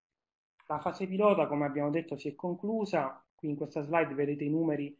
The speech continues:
relativamente alle amministrazioni partecipanti e ai dipendenti che hanno partecipato e, come vi dicevo, è stata molto utile sia per validare la piattaforma che per migliorare gli strumenti di assessment, quali le domande e, e la stessa metodologia, eh, di assessment,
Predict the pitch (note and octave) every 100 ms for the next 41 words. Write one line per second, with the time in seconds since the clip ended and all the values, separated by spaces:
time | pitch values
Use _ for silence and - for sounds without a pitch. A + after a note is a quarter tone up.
0 | _ - C#3 C#3 D3 D#3 D#3 C#3+ C#3 C#3+
1 | C#3+ C#3 D3+ C#3 C#3 - D3 - D3+ D3
2 | C#3 C3+ C#3+ C#3+ C#3+ C3+ C#3 C#3 D#3 -
3 | G#3+ - A#3 D3 C#3 D#3+ E3+ - D#3+ -
4 | D#3+ C#3 C#3+ D#3+ F#3+ E3 D#3+ D#3 D#3+ -
5 | _ - D#3 D#3 D3 D#3 E3+ - E3+ D#3
6 | C#3 C3 F#3 F3+ D3+ D3+ D3 C#3 C3+ C3+
7 | C3 D3+ - G#3+ D#3 D#3 D#3+ E3+ - _
8 | - C#3 D3+ D3+ D3+ D3 D3 C#3+ C#3 -
9 | C#3+ C#3 C#3 D#3 D#3 D#3 D#3 - D3 C#3+
10 | C#3+ C3+ C3+ C#3+ D3+ E3+ E3+ D3 D3 -
11 | - _ D3+ C3+ C#3 D#3 - C#3+ C#3+ C#3
12 | C#3+ C#3 C3+ D3 D3 D3 - _ _ _
13 | - C#3 C3+ C#3+ - C3 B2 C#3 C#3 D#3